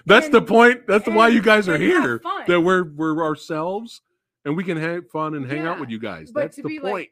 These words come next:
Speaker 2: penalized and to be banished
Speaker 1: For
Speaker 2: to the
Speaker 1: being
Speaker 2: shadow,
Speaker 1: ourselves.
Speaker 2: to the, to the phantom zone.
Speaker 1: Yeah.
Speaker 2: Never to be heard from again. It's like, ouch, bro. But
Speaker 1: Yeah.
Speaker 2: anyway.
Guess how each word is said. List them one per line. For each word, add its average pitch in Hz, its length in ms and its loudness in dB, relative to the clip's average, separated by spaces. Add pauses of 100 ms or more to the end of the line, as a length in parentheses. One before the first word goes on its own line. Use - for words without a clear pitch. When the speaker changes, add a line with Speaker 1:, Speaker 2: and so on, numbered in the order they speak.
(140)
Speaker 2:
penalized 220 720 -16 (120)
and 208 260 -20
to 240 80 -20
be 208 260 -20
banished 254 420 -14
Speaker 1:
For 143 80 0
Speaker 2:
to 127 60 -4
the - 0 -
Speaker 1:
being 170 200 4
Speaker 2:
shadow, 165 140 2
Speaker 1:
ourselves. 143 540 -2
Speaker 2:
to 254 100 -14
the, 220 260 -20
to - 80 -20
the 196 80 -20
phantom 311 440 -12
zone. 165 160 -10
Speaker 1:
Yeah. 85 200 -8 (460)
Speaker 2:
Never 254 240 -12
to 240 60 -18
be 226 100 -20
heard 247 240 -16
from 220 140 -20
again. 190 480 -16 (100)
It's - 240 -20
like, 180 220 -18 (320)
ouch, 233 340 -14
bro. 170 320 -20 (380)
But 170 80 -20
Speaker 1:
Yeah. 180 60 -16 (100)
Speaker 2:
anyway. 151 220 -18